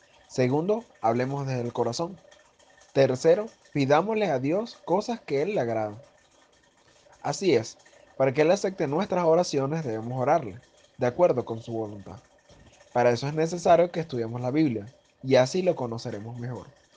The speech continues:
Los Testigos de Jehová le ofrecemos cursos bíblicos gratuitos desde la comodidad de su casa a través de medios electrónicos. Si desea recibir un curso,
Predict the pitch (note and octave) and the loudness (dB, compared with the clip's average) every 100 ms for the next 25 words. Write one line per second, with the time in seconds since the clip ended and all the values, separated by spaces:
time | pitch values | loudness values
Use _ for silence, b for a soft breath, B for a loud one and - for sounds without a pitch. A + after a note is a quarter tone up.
0 | b b b b - C3 C3 B2+ C3 B2 | b b b b 0 0 0 -4 -4 -2
1 | C#3+ F#3+ G3+ F3+ D#3 D#3 C3 C3+ A#2 A#2 | 2 2 2 2 4 4 0 -2 -6 -6
2 | C3+ - C#3+ C#3 D#3+ D3+ D3+ D#3+ D#3+ D#3 | -8 -4 -4 -4 -4 -2 -2 -4 -4 -2
3 | B2 B2 B2+ D3+ E3 C#3 C3 C3 A#2+ A#2+ | -2 -2 -4 -2 -2 -2 -4 -4 -4 0
4 | C#3 D#3+ D#3+ A#2+ C3 D#3+ F#3 B2 A#2+ C3+ | 4 4 2 -4 -4 -4 -4 -2 -2 -2
5 | C3 D3 E3 C3 A2+ A2+ A2+ A2 G2+ A#2 | -4 -2 0 -2 -4 -6 -8 -10 -12 -18
6 | - _ B B B B B - C3 C3 | -20 _ B B B B B 0 4 6
7 | B2+ - B2+ C#3+ F3 - _ _ _ _ | 4 4 6 6 4 -8 _ _ _ _
8 | _ _ _ _ - C#3+ C#3+ C#3 D3+ B2 | _ _ _ _ -2 0 2 2 4 2
9 | - A#2 A2 B2+ C#3 F#3 | -2 -8 -4 -4 -4 -6